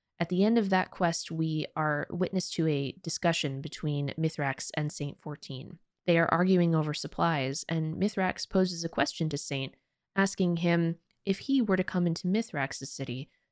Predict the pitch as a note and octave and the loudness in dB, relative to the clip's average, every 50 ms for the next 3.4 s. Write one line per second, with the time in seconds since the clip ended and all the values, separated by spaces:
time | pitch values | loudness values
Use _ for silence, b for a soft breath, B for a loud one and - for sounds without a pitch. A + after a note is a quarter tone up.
0 | _ _ - F#3 E3+ - - - F#3 G3 G3 - F3 F3 E3 E3 E3 D#3+ D#3+ D#3 | _ _ -2 -2 -2 0 0 0 2 0 0 0 0 2 2 4 4 4 2 2
1 | E3 - - - F3 F3 - - D3+ C#3+ - - - - - - - D#3 - - | 0 -2 -2 -2 -2 -2 -2 -2 -4 -4 -4 -6 -8 -10 -8 -8 -10 -10 -8 -4
2 | A#3 B3+ B3+ E3 C#3 D3 D3 - E3 D#3 - - C#3+ C#3 D3+ - - - - - | -4 -2 -2 -2 -2 -4 -6 -6 -6 -4 -4 -4 -4 -4 -6 -8 -10 -10 -8 -4
3 | - E4 C4+ - - - - - | -4 -4 -4 -6 -10 -16 -18 -20